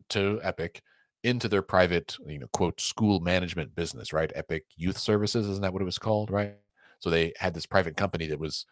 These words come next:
managing Epic charter schools, and they were skimming a pretty hefty percentage off of that over to this private business, which is a black hole, right? It's not a public entity, so we don't know anything about it.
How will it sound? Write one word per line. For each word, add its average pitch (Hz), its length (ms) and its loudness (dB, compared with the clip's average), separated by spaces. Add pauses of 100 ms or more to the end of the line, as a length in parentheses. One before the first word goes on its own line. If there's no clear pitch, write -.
(140)
managing 85 520 0
Epic 80 240 -4
charter 85 240 0
schools, 67 580 -6 (380)
and 82 120 -4
they 80 120 4
were 71 420 -2
skimming 87 680 2
a 85 80 -4 (200)
pretty 113 300 2
hefty 80 640 -4 (180)
percentage 76 720 -2
off 82 220 2
of 71 120 -8
that 73 340 2
over 90 280 0
to - 120 -14
this 80 160 -6
private 76 340 -2
business, 76 520 -6 (500)
which 95 160 0
is 85 120 0
a 85 60 2
black 85 260 6
hole, 67 200 4
right? 78 160 4
It's - 120 -6
not 85 140 4
a 85 60 0
public 78 280 -6
entity, 78 360 -8
so 80 120 -4
we 78 120 -6
don't 76 260 -2
know 69 160 0
anything 69 300 -8
about 71 260 -2
it. - 80 -8